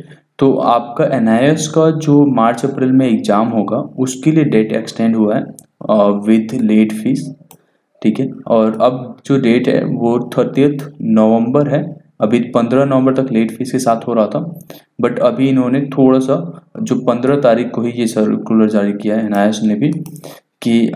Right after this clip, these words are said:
आपका जो date है, वो extend हो गया, मतलब पन्द्रह दिन का और chance मिल गया है।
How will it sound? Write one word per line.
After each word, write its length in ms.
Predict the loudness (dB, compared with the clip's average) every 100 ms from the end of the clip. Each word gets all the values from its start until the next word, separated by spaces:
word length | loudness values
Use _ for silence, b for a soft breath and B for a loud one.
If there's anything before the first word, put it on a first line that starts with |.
| 0
आपका 380 | 0 0 -2
जो 160 | -2 0
date 300 | 0 0 0
है, 140 | -2
वो 200 | -4 0
extend 360 | 0 0 2 2
हो 60 | 2
गया, 140 | 0
मतलब 280 | 0 0 0
पन्द्रह 260 | 0 2
दिन 140 | 2 0
का 120 | 0
और 260 | 2 0 0
chance 360 | 0 0 0
मिल 140 | 0 0
गया 180 | 0 -2
है। 240 | -4 -12